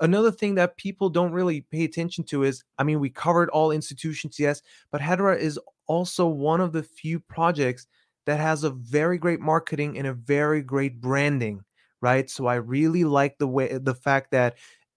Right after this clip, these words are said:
this is, like, they're paying attention to so many things. When I see Hedera, I'm like, and Ripple, I'm like, "Dude, this is Apple." It, it looks like Apple, the, the way they, they, um,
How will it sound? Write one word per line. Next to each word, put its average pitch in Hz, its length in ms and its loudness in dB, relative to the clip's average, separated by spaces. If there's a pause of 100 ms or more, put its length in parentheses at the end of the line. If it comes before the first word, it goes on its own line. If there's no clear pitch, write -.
(180)
this 147 480 2
is, 156 440 2 (280)
like, 139 180 2
they're 156 160 6
paying 160 400 -2
attention 151 380 -6
to 131 140 -8
so 160 260 4
many 156 200 0
things. 135 400 -4 (260)
When 165 260 4
I 233 60 2
see 208 200 -2
Hedera, 185 420 4
I'm 156 140 0
like, 147 240 2
and 185 180 4
Ripple, 196 420 4 (180)
I'm 139 100 2
like, 135 340 2
"Dude, 120 200 -2
this 139 180 -6
is 123 60 -4
Apple." 110 420 0 (380)
It, 143 200 2
it 147 220 -4
looks 180 320 2
like 156 180 4
Apple, 123 480 0
the, 135 200 -2
the 135 100 0
way 156 240 4
they, 151 160 2
they, 135 220 -2 (160)
um, 127 360 -4